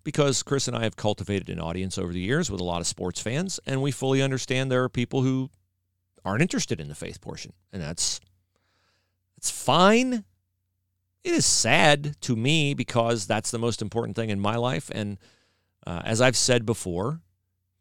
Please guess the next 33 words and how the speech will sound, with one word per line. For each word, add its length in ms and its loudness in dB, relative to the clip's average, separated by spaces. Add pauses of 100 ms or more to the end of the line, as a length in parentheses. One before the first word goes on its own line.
(100)
Chris 340 4
has 540 2 (720)
often 400 2
said, 540 -4 (280)
"Know 240 2
what 320 2
you 100 0
believe 420 0
and 140 -6
why 200 -2
you 120 0
believe 280 -2
it." 120 -10
For 100 -4
a 40 2
long 160 2
time, 200 0
I 40 2
knew 140 0
what 160 6
I 80 6
believed. 420 0
I 80 -2
really 240 -2
didn't 200 -2
know 120 -2
why. 440 0 (2000)
But 160 0
now 240 6
I 60 6
do 120 2
know 200 -2
why. 300 -16